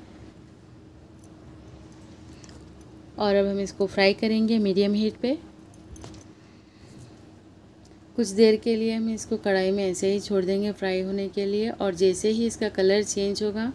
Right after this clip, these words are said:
हम इसके साइड change करते जाएंगे इस तरह से।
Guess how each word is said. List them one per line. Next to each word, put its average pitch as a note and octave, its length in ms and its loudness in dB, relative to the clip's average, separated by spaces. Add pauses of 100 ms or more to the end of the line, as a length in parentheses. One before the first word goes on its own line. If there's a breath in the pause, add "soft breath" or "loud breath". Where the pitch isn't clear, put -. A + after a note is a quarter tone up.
(480 loud breath)
हम G#3+ 140 0
इसके G#3+ 280 -2
साइड F3 320 0
change G3+ 340 -2
करते G#3 320 -4
जाएंगे G#3+ 500 -4 (760)
इस G3 160 -10
तरह G#3+ 200 2
से। B3+ 240 -4